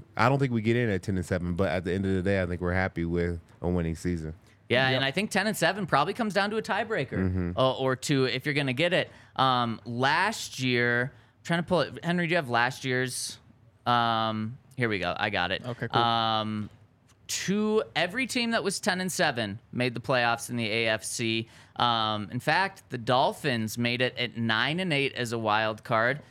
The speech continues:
Speaker 1: There we go.
Speaker 2: and, uh, the, every other team was ten and seven, uh, that made it as a wild card. So,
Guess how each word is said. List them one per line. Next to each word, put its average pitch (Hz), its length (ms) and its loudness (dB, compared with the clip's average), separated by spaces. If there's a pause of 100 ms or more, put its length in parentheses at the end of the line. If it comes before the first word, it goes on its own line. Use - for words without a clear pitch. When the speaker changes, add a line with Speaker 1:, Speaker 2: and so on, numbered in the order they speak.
Speaker 1:
There 87 140 0
we 90 60 0
go. - 60 2
Speaker 2:
and, 127 560 0
uh, 127 200 2 (460)
the, 131 280 0
every 147 260 0
other 143 160 0
team 110 420 -2
was 113 220 -4
ten 104 180 0
and 101 120 -4
seven, 90 360 -2 (280)
uh, 98 360 2
that 104 320 0
made 104 240 -4
it 101 120 -2
as 98 240 -2
a 104 60 -4
wild 98 440 0
card. 107 280 0
So, 123 320 2